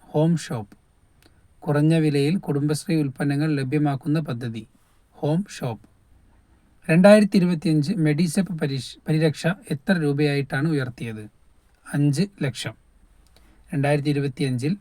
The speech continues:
മെഡിസെപ്പ് പരിരക്ഷ എത്ര രൂപയായിട്ടാണ് ഉയർത്തിയത്? അഞ്ച് ലക്ഷം. എഴുപത്തിയൊന്നാമത് നെഹ്റു ട്രോഫി വള്ളംകളിയുടെ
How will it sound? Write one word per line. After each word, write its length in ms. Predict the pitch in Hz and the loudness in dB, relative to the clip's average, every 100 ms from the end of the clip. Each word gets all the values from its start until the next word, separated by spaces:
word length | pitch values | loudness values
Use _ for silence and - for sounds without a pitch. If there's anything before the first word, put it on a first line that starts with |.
| - | -4
മെഡിസെപ്പ് 580 | 135 135 151 - 165 - 156 | -4 -2 -4 -4 -6 -6 -4
പരിരക്ഷ 440 | 135 135 131 - 185 - | -4 -4 -6 -4 -4 -4
എത്ര 200 | 147 185 156 | -4 -2 -2
രൂപയായിട്ടാണ് 600 | 143 139 139 123 131 147 147 | -2 -2 -2 -2 -4 -2 -2
ഉയർത്തിയത്? 500 | 120 - 123 113 107 _ _ _ _ _ | -4 -8 -8 -8 -12 _ _ _ _ _
അഞ്ച് 380 | - 143 147 139 208 - | -4 0 0 0 -6 -8
ലക്ഷം. 340 | 127 - - 113 _ _ _ _ _ _ _ - | -8 -8 -12 -12 _ _ _ _ _ _ _ -8
എഴുപത്തിയൊന്നാമത് 960 | - 170 190 202 190 165 160 156 151 180 - | 2 4 4 4 2 4 4 4 2 0 0
നെഹ്റു 260 | 147 151 170 156 | 2 4 2 2
ട്രോഫി 260 | 175 156 156 | 2 2 0
വള്ളംകളിയുടെ 640 | 135 143 143 139 135 147 | 0 0 0 0 0 -2